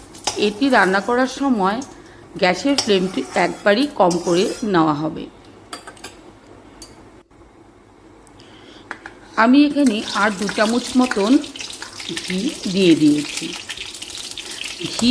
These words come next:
গরম হয়ে গেলে এর মধ্যে আমি দিয়ে দেব পেস্ট করে রাখা মুগ ডাল। গ্যাসের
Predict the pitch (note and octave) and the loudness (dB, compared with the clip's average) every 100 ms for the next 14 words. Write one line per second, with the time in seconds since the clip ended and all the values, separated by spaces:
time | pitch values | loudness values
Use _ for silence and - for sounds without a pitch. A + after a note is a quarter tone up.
0 | D4 - G3 F#3 G#3 G3+ C#4 C#4+ C#4+ B3 | 4 4 2 2 0 2 4 6 4 2
1 | F3+ A#3+ - - - - G3+ G#3+ A3 B3 | 0 -2 -8 -14 -14 -4 0 2 2 0
2 | A#3 C4+ C4+ C4+ A3 A3 G#3+ G#3+ D#3+ F#3+ | 2 4 6 4 2 0 2 0 0 -2
3 | B3+ - - - - - - A3+ A#3+ B3+ | -4 -8 -14 -14 -16 -14 -6 2 4 2
4 | - - C4 C#4+ C4+ - F3 F3+ C4+ - | 0 2 4 6 4 0 0 0 -2 -6
5 | - - - G#3 E3+ C3+ D3 C3 - - | -16 -14 -6 -4 -4 -4 -4 -4 -8 -14
6 | - - - - - - - - - - | -16 -18 -20 -20 -18 -18 -18 -18 -18 -18
7 | - - - - - - - - - - | -14 -12 -12 -12 -12 -12 -14 -14 -16 -18
8 | - - - - - - - C#4+ C#4+ - | -20 -18 -16 -14 -12 -8 2 2 2 0
9 | D4+ | 0